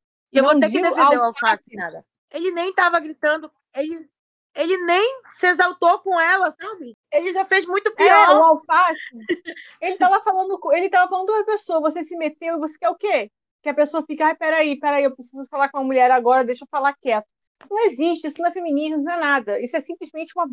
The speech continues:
Speaker 2: uma briga que as pessoas tão gritando. Assim como ela tava gritando também.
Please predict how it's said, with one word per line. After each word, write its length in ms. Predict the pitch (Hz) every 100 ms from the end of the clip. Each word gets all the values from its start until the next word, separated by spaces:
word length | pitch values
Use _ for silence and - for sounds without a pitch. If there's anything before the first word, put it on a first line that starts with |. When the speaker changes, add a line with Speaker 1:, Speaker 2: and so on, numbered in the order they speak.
| 214
Speaker 2:
uma 400 | 262 285 302 285
briga 300 | 220 277 277
que 60 | 285
as 40 |
pessoas 240 | 311 302 294
tão 120 | 302
gritando. 440 | 277 320 262 240 233 _ -
Assim 240 | 285 330
como 240 | 330 320 285
ela 220 | 302 311
tava 180 | 320 311
gritando 380 | 311 302 302
também. 400 | 285 311 254 240